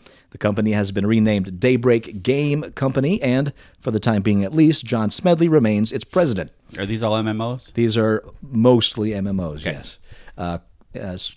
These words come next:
Speaker 1: quote, "Sony Online Entertainment, newly rebranded as Daybreak, is a great addition to our existing portfolio of technology and media. We see tremendous opportunities for growth with the expansion of the company's game portfolio, uh,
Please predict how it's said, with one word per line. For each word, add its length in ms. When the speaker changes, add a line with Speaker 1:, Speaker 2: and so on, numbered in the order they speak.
Speaker 1:
quote, 220
"Sony 280
Online 340
Entertainment, 520
newly 300
rebranded 440
as 160
Daybreak, 540
is 280
a 140
great 380
addition 440
to 160
our 100
existing 360
portfolio 400
of 100
technology 480
and 100
media. 340
We 100
see 160
tremendous 380
opportunities 500
for 220
growth 320
with 100
the 80
expansion 440
of 60
the 80
company's 380
game 160
portfolio, 720
uh, 260